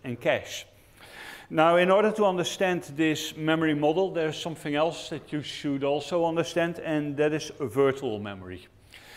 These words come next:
Now, especially when talking to people that come from a Windows background, virtual memory is something very interesting, because Windows people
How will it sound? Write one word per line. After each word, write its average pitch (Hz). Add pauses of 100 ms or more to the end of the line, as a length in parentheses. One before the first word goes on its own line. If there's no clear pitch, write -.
(200)
Now, 147
especially 185
when 165
talking 175
to 151
people 165
that 135
come 147
from 143
a 135
Windows 175
background, 127 (220)
virtual 175
memory 160
is 151
something 151
very 147
interesting, 135
because 117
Windows 156
people 151